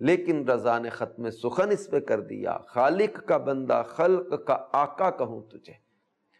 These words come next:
ہمارے پیارے آقا صلی اللہ علیہ وآلہ وسلم کا اتنا بڑا رتبہ اور شان ہے، لیکن عاجزی،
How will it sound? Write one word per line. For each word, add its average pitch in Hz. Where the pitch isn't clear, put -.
ہمارے 156
پیارے 160
آقا 156
صلی 156
اللہ 151
علیہ 147
وآلہ 135
وسلم 143
کا -
اتنا 269
بڑا 160
رتبہ 131
اور 110
شان 101
ہے، 85
لیکن 117
عاجزی، 127